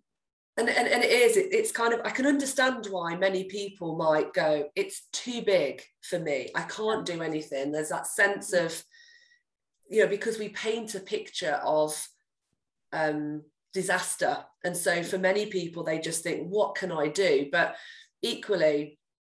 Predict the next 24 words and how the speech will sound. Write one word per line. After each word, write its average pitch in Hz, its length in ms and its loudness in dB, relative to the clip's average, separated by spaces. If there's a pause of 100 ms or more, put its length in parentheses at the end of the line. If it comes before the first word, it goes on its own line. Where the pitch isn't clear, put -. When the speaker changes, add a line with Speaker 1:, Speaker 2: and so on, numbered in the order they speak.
(340)
Speaker 1:
I 180 60 -6
think 175 420 -4 (600)
Speaker 2:
Mm. 196 140 -4
Speaker 1:
as, 190 180 0
as 202 180 2
a 208 40 0
generation 208 640 4
of 175 140 -4
people, 156 800 -2 (880)
not 196 220 2
only 220 260 4
is 190 140 4
it - 80 -4
embarrassing, 156 580 -4
like 180 200 -2
you 185 60 -8
say, 202 280 2
there's 185 200 -4
a 175 40 -2 (140)
legacy 175 380 -6
to 156 180 -8
do 175 260 -6
here, 131 460 -4
but - 280 0